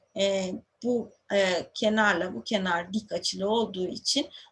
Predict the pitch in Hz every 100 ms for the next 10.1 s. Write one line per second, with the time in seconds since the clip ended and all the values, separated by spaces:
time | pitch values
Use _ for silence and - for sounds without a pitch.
0 | _ 269 262 254 277 262 240 233 220 -
1 | 254 233 233 208 196 208 220 - 190 175
2 | - 214 - - 190 294 - 262 262 285
3 | 262 - 240 - 339 - 269 262 233 247
4 | 233 - 202 180 185 220 220 302 320 -
5 | 208 - - _ _ - - - - 240
6 | 285 349 - 339 294 302 302 - 269 269
7 | 294 269 240 233 214 196 196 226 247 -
8 | - - - - - 254 220 285 - -
9 | 240 208 190 165 147 156 160 - 247 403
10 | -